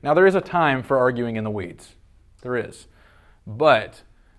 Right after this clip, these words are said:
the main question you have to ask is, are we still moving towards the goal? How do I keep this towards the path of dealing with the person's presuppositions, their worldview?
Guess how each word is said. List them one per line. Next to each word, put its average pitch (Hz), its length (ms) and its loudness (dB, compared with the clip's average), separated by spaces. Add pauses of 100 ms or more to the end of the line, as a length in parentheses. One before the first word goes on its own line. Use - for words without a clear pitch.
(280)
the 113 80 -12
main 143 320 -4
question 123 360 -4
you 113 60 -4
have 110 120 -4
to 107 60 -8
ask 101 140 -6
is, 104 80 -10
are 110 160 0
we 131 120 -4
still 127 180 -10
moving 131 420 -6
towards 135 320 -6
the 127 100 -10
goal? 104 280 -6
How 123 180 0
do 135 100 0
I 127 80 0
keep - 360 -12
this 123 140 -12
towards 113 260 -10
the 110 60 -14
path 101 320 -6
of 101 140 -10
dealing 110 320 -8
with 110 180 -8
the 110 60 -12
person's 107 460 -10
presuppositions, 110 880 -10
their 107 120 0
worldview? 107 480 0